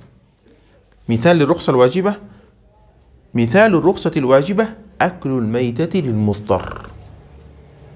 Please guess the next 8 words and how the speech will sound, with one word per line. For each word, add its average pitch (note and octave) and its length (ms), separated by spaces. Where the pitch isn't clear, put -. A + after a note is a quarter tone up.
أكل D3+ 380
الميتة A#2 460
للمضطر، A2+ 640
هذه A#2+ 340
رخصة E3 320
واجبة. C4 420
مثال F3+ 480
آخر، D#3 360